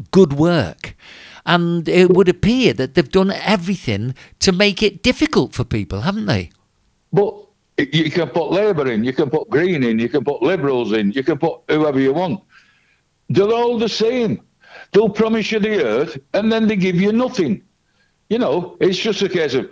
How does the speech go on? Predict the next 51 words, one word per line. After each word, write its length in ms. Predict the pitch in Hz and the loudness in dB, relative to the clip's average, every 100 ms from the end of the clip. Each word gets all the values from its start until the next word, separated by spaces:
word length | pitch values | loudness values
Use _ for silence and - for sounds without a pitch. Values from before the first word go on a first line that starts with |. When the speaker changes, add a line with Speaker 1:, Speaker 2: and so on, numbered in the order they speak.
| - - | -8 -2
Speaker 2:
"Oh, 160 | 208 | 0
well, 200 | 175 156 | 0 0
we 160 | 160 170 | 0 0
wanna 240 | 165 160 | 0 -2
be 180 | 151 147 | -2 -2
in 100 | 135 | -2
power, 380 | 160 151 87 131 | -2 0 0 -2
but 220 | - 139 | -2 -2
we're 100 | 156 | 0
not 220 | 170 139 | -2 -2
going," 260 | 143 131 139 | -2 -2 -2
you 80 | 190 | -2
know, 220 | 117 - | -2 -2
they're, 140 | 190 | -2
they're 140 | 196 240 | 0 0
all, 220 | 285 285 226 - | 0 0 -2 -2
they're 140 | 208 | -2
all 200 | 254 262 | 0 0
the 100 | 208 | 0
same, 400 | 175 185 220 220 | -2 -2 0 0
Vince. 320 | 165 147 117 - _ | 0 -2 -6 -14 _
And 180 | 165 185 | -2 0
like, 260 | 190 185 - _ _ | 0 -2 -8 _ _
as 160 | 160 165 | -4 -2
I 60 | |
say 240 | 160 214 208 | -2 -2 0
about 220 | 156 151 | -2 -2
that, 260 | 170 - - | -4 -4 -4
that 180 | 143 | -2
Christmas 400 | - 151 190 160 | -2 -2 -2 -4
party 460 | - 143 123 110 127 | -2 -2 -2 -2 -2
that 120 | 135 | -2
they're 140 | 139 147 | 0 0
all, 240 | 143 131 | -2 -2
they, 160 | 139 - | -4 -4
they 140 | 139 | -4
can 120 | 151 | -2
all 180 | 151 151 | -2 -2
claim 280 | 147 156 147 | -2 -2 0
their 160 | 151 | -2
expenses 560 | 147 - 196 226 - 139 | -2 -2 -2 -2 -2 -4
for 160 | 135 110 | -2 -2
it. 140 | 92 _ _ - | -4 _ _ -4
It's 220 | 208 170 - | -2 -2 -2
all 640 | 190 247 247 233 175 113 - _ _ _ 123 | -2 0 2 2 0 -2 -10 _ _ _ -4
M 220 | 131 104 | -2 -2
Ps, 460 | 123 101 87 - - _ _ _ _ _ | -2 -2 -4 -8 -16 _ _ _ _ _
not 260 | 147 220 202 | 0 0 0
just 320 | 147 180 - - - | -2 -2 -6 -14 -4
Conservatives 880 | 156 156 165 190 143 104 127 151 127 | -4 -2 0 0 -2 -2 -4 -2 -2
or 420 | 123 117 113 | 0 0 -2